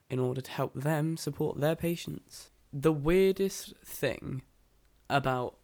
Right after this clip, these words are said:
being on a podcast and having my own podcast is the fact that if you haven't seen my face on my social media or YouTube, like, you have no clue what I look like.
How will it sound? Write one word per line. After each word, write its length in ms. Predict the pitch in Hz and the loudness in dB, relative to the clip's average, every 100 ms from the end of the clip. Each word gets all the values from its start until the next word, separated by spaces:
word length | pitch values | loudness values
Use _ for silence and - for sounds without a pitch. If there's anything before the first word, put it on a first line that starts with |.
| - - - | -16 -14 -6
being 440 | 139 135 135 123 | 0 2 0 -2
on 100 | - | -4
a 60 | 127 | -6
podcast 500 | 131 - 139 147 - | -6 -6 -4 -4 -4
and 100 | 123 | -6
having 220 | 127 131 | -4 -4
my 120 | 123 | -2
own 120 | 123 | -4
podcast 800 | 131 127 - - - - - - _ _ - | -4 -6 -8 -10 -8 -10 -14 -20 _ _ -4
is 140 | 139 | -2
the 100 | 143 | 0
fact 280 | 139 143 - | 0 0 0
that 60 | - | -4
if 120 | 143 | -2
you 60 | |
haven't 360 | 127 147 147 - | 0 2 0 -2
seen 520 | - 139 127 127 127 - | -2 0 0 0 -2 -2
my 240 | 127 131 | -2 -2
face 540 | - - 76 123 - - | -2 -2 -2 -4 -8 -6
on 260 | 135 131 | -2 -2
my 120 | 127 127 | -2 -4
social 300 | 135 131 127 | -4 -4 -4
media 300 | 127 123 127 | -4 -4 -4
or 180 | - | -6
YouTube, 640 | 123 135 143 - - 71 - - - _ _ _ - | -4 -4 -4 -8 -8 -8 -8 -10 -12 _ _ _ -10
like, 120 | 82 | -6
you 100 | 123 | 0
have 80 | 175 | 2
no 220 | 208 214 | 4 4
clue 240 | 196 170 175 | 2 0 0
what 120 | 151 | 2
I 20 | |
look 220 | 156 - | 0 -2
like. 340 | - 65 - | -4 -4 -8